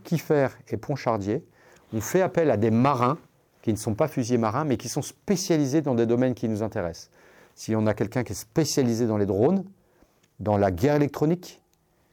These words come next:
euh, en informatique, en mécanique, euh, eh ben, ils peuvent nous intéresser, et donc on les récupère,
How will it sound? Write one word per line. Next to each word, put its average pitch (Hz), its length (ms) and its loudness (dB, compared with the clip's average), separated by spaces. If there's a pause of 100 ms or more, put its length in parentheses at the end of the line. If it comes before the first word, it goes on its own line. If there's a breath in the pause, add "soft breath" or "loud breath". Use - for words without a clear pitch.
(480)
euh, 95 400 -2 (1080)
en 104 140 -4
informatique, 104 1080 -2
en 104 240 0
mécanique, 123 840 0 (460 soft breath)
euh, 104 300 0
eh 117 60 -10
ben, 110 240 0
ils 104 100 -2
peuvent 160 220 2
nous 123 160 2
intéresser, 110 500 -2 (100)
et 113 80 0
donc 156 280 0
on 113 40 0
les 107 100 2
récupère, 110 640 -2